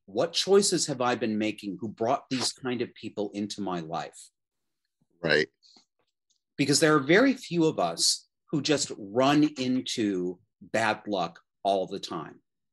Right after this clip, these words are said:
Speaker 1: Doesn't mean that we deserved the abuse or the mistreatment, but we do tend to attract these people overtly and implicitly until we examine why we're doing that.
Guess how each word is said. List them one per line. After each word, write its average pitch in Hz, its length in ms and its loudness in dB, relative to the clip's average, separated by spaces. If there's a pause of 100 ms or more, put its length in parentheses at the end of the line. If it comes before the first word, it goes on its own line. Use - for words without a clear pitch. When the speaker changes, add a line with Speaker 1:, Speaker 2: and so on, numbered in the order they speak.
(500)
Speaker 1:
Doesn't 160 260 4
mean 151 220 8
that 135 160 2
we 127 100 0
deserved 131 560 0
the 135 160 0
abuse 127 500 -2
or 107 120 -8
the 104 80 -4
mistreatment, 104 760 -4 (640)
but 143 160 2
we 156 140 4
do 202 280 4
tend 180 600 2
to 139 160 0
attract 151 560 -2
these 110 220 -4
people 95 540 -4 (140)
overtly 135 720 2
and 165 380 0
implicitly 156 840 -2 (800)
until 120 320 -2
we 117 120 -2
examine 104 460 0
why 92 180 -2
we're 90 140 -6
doing 101 360 -6
that. 69 160 -12